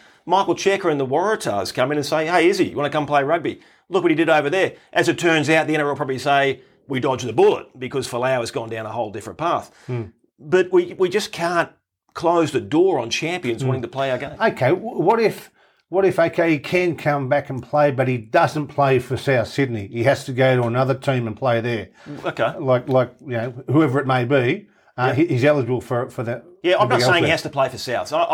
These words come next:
Speaker 1: I'm just saying if he wants to play again,
Speaker 2: Yeah, they
Speaker 1: the
Speaker 2: might have some
Speaker 1: N R L has,
Speaker 2: merit.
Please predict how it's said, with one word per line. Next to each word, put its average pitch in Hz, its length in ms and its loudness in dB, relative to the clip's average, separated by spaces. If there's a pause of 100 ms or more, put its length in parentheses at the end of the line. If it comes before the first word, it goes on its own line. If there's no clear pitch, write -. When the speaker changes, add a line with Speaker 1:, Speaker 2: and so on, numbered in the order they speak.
Speaker 1:
I'm 175 100 0
just 147 160 -4
saying 139 220 0
if 127 60 -6
he 165 100 2
wants 147 200 -2
to 117 60 -12
play 131 300 2
again, 131 460 -4 (520)
Speaker 2:
Yeah, 208 80 -4
they 214 80 0
Speaker 1:
the - 20 0
Speaker 2:
might 170 120 4
have 190 80 4
some 156 80 4
Speaker 1:
N 156 40 2
R - 0 -
L 135 60 4
has, 165 140 4
Speaker 2:
merit. - 140 -18